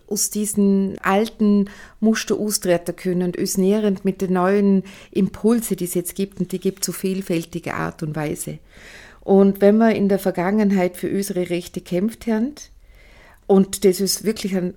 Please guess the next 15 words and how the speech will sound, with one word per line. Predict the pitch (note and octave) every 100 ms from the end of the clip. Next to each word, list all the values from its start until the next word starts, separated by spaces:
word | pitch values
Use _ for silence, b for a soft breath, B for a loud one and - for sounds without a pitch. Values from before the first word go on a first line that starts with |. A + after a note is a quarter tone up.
| - -
unglaublicher | A3 A3+ G3 G3 F#3+ F3+
Fortschritt | - - - E3+
gebracht | - D#3+ F#3+ -
hat | F#3
und | F#3
uns | F#3 F#3+ - G3 -
dort | G#3+ G3+
auch | F3+
nicht | F#3 -
gebracht | F3+ F#3+ G3+
hat, | -
wo | F#3 F3+
wir | F3
jetzt | E3 G#3+ - -
sind, | F#3 G#3+